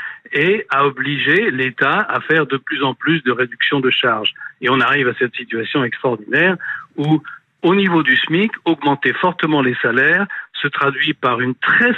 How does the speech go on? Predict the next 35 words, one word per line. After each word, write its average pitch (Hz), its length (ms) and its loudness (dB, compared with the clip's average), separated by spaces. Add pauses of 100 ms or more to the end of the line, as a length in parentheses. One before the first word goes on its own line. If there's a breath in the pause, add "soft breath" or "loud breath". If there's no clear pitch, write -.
faible 202 220 2
augmentation 156 560 0
du 117 160 -6
revenu, 143 500 2 (400)
puisqu'on - 300 -2
perd 147 300 2
les 120 120 0 (100)
aides, 226 300 0 (260 loud breath)
en - 80 -14
particulier - 640 -2
la 117 100 -2
prime 139 280 -2
pour 120 140 -6
l'emploi, 135 400 -2 (320 loud breath)
et 170 60 2
une 170 180 2
très - 180 0
forte 196 300 -2
augmentation 156 500 0
du 139 140 0
coût 156 120 -2
du 139 120 0
travail. 113 480 -2 (400 loud breath)
Et - 80 0
donc, 143 200 2
c'est - 160 0
certainement 135 440 0
pas - 100 -2
au 120 100 2
niveau 113 220 -2
du 127 100 -6
smic 139 280 0
qu'il - 140 -8
faut 113 140 0
agir. 104 380 -4